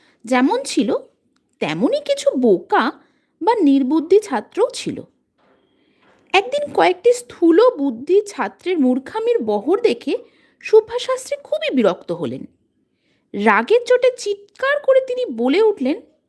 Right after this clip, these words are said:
"জানিস, তোদের মতন অনেক গাধাকে আমি মানুষ করেছি।"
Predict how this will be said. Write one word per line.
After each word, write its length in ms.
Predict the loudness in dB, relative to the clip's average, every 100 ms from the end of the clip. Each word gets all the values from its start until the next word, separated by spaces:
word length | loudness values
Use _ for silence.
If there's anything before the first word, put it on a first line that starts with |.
| _ _ _ _ -10
"জানিস, 640 | -2 -2 0 -2 -4 -8 -18 _ _ _ -4
তোদের 340 | 0 2 2 0
মতন 260 | -2 -4 -6 -4
অনেক 520 | 0 2 0 -2 -2
গাধাকে 380 | 0 0 0 2
আমি 140 | 2
মানুষ 380 | 2 -2 -6 -8
করেছি।" 440 | -8 -8 -12 -18